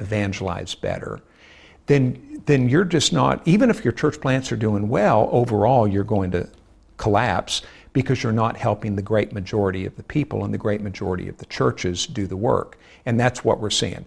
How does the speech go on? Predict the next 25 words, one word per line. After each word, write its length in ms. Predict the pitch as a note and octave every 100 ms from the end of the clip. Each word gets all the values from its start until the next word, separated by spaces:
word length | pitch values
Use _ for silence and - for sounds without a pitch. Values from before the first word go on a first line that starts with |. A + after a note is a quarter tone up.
| - -
So 120 | - -
I 160 | C#3
would 180 | F3 -
say 240 | - A#2
what 200 | G#2+ G#2+
happened 360 | A#2 D#3+ - G#2
was 240 | G2+ G#2
we 140 | - G#2
took, 300 | - D3 -
took 180 | A#2+ G2+
our 100 | G2+
eyes 280 | G#2+ F#2
off 340 | - A2+ D3+ -
the 60 |
ball 320 | A#2+ G#2 G2 G2+
when 100 | G#2+
it 80 |
came 180 | - A#2
to 80 | F#2+
helping 360 | G2 A2 G2+ -
all 320 | - D3 E3+
of 80 | G2
our 100 | F2+
churches 400 | - G2 G2 G#2+
evangelistically. 1000 | G2+ F#2+ F#2 G2+ F#2 - F#2+ G2 G2